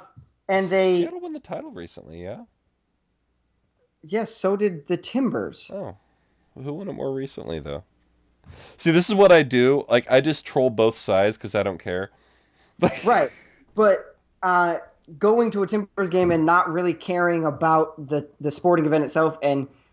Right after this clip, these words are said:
Speaker 1: getting drunk with your friends and yelling and having a good time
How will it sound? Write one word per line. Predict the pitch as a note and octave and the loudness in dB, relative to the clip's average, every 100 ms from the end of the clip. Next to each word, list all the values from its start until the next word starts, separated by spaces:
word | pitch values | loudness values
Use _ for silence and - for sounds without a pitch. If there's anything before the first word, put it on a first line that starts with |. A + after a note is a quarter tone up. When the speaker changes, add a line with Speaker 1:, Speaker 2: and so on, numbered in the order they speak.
| _ B2+ | _ -10
Speaker 1:
getting | D#3 E3 D#3 | 2 4 4
drunk | C#3 E3 D#3+ | 2 0 0
with | C#3+ | -4
your | |
friends | C#3 D#3+ D#3+ C#3 | 0 2 2 0
and | C3+ | 0
yelling | D3+ D#3+ D#3+ D#3 | 2 4 2 0
and | D3 | 0
having | D3+ D#3 D3+ | 0 0 0
a | D3 | -2
good | D3 C#3+ | -4 -2
time | E3+ E3 D3 | 0 0 -2